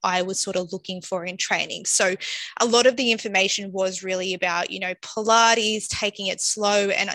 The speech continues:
there is absolutely a space for that. And if that's how you enjoy moving your body and that's how you want to move your body,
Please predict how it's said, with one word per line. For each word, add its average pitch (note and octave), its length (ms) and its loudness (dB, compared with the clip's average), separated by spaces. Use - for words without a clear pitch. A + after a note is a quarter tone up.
there G3+ 160 2
is F#3+ 180 -4
absolutely G3 1000 0
a F#3+ 160 2
space - 540 0
for - 120 -4
that. F3+ 260 0
And F#3+ 160 0
if F#3 140 -6
that's - 240 -2
how G3 160 0
you G3 240 -2
enjoy F#3 520 0
moving F#3 320 -6
your F3+ 140 0
body F#3 420 0
and F#3+ 140 -2
that's F#3 180 -4
how G3+ 120 -2
you F#3 240 -4
want F3+ 180 -6
to F3+ 60 -8
move F#3 200 -6
your F#3 120 -2
body, F3+ 440 -2